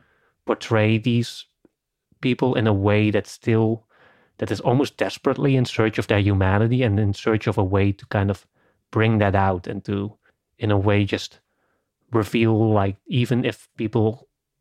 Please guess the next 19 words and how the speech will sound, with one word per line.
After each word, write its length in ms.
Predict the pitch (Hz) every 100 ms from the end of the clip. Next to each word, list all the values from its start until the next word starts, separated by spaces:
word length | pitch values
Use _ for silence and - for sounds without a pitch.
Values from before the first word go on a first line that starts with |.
| _
are 160 | - 110
limited 500 | 104 107 110 110 107 -
by 260 | 95 98
what 300 | 92 98 95
they 120 | 101
can 520 | 92 - 101 101 98 101 -
communicate 600 | 101 104 104 104 101 101
and 100 | 98
what 120 | 101
they 100 | 101
can 220 | 104 92
perceive, 520 | 101 - - 110 113
there's 180 | 107 101
still 600 | - - 104 104 104 - _ _ _ _ _ -
a 80 | 107
humanity 560 | 101 104 101 104 98
within 460 | 98 95 - 98 101
them 220 | 98 98
that's, 460 | 98 98 - -